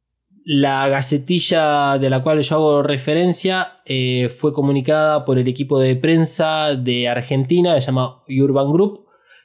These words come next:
que es una compañía de prensa de marcas y una de ellas es Prime Video. Es, eh, de ahí tenemos la información oficial,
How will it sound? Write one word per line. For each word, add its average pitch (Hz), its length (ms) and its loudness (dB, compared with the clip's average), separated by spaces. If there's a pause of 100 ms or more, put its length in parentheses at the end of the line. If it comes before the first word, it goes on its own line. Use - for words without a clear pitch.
que 151 260 2
es 135 160 -4
una 127 840 0
compañía 226 920 0
de 147 140 0
prensa 208 520 0
de 131 280 0
marcas 185 800 -4
y 135 120 0
una 147 180 2
de 170 40 0
ellas 190 280 -4
es 143 100 0
Prime 131 240 0
Video. 101 320 -6 (960)
Es, 131 340 -4
eh, 117 480 -2
de 120 80 -2
ahí 143 220 2
tenemos 135 500 0
la 120 380 -2
información 131 800 -2
oficial, 160 640 -4